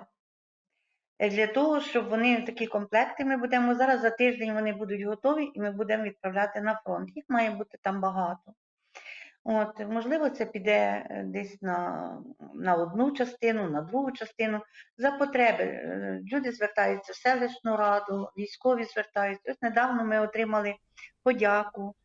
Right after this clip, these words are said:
від, е, е, керівництва, е, від командира військової частини тридцять сім шістдесят сім, е, за те, що ми їм, е, закупили Starlink. Ну так, ми займаємося благодійністю.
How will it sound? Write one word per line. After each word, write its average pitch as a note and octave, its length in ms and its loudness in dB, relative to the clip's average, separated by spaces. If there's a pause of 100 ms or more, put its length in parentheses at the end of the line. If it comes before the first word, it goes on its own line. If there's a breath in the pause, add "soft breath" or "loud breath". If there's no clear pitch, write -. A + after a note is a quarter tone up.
(400)
від, G3+ 420 -2
е, G3 460 0 (460)
е, F#3 420 -4
керівництва, G#3 1000 2
е, F#3+ 420 0
від G3+ 120 -6
командира G#3 560 2
військової G3+ 460 0
частини G3+ 460 -2
тридцять G3 380 -4
сім G#3 280 -6
шістдесят F#3+ 640 -4
сім, G#3 400 -4 (1080 loud breath)
е, F#3 720 2
за G#3 80 4
те, A#3 240 2
що G#3+ 220 -4
ми G3+ 140 0
їм, G3 400 -2
е, F3 340 -4
закупили G3+ 440 -6
Starlink. F3 540 -8 (920 loud breath)
Ну C4+ 120 4
так, D4+ 300 2
ми A#3 120 4
займаємося A3+ 640 0
благодійністю. A3+ 880 0